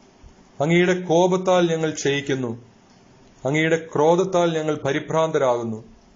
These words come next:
ഞങ്ങളുടെ അകൃത്യങ്ങൾ അങ്ങയുടെ മുൻപിലുണ്ട്, ഞങ്ങളുടെ രഹസ്യ പാപങ്ങൾ അങ്ങയുടെ മുഖത്തിന്റെ പ്രകാശത്തിൽ വെളിപ്പെടുന്നു.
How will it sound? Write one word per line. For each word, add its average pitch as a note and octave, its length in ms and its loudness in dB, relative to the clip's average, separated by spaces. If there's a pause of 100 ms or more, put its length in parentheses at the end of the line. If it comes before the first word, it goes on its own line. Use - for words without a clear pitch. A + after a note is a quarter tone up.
(1040)
ഞങ്ങളുടെ F3 320 4
അകൃത്യങ്ങൾ F3+ 560 0 (380)
അങ്ങയുടെ F#3+ 420 2
മുൻപിലുണ്ട്, C#3 600 -2 (760)
ഞങ്ങളുടെ D#3+ 340 2
രഹസ്യ F#3+ 440 2
പാപങ്ങൾ D#3 720 0 (600)
അങ്ങയുടെ E3+ 380 4
മുഖത്തിന്റെ F3+ 500 0
പ്രകാശത്തിൽ F3 680 2
വെളിപ്പെടുന്നു. C3+ 680 0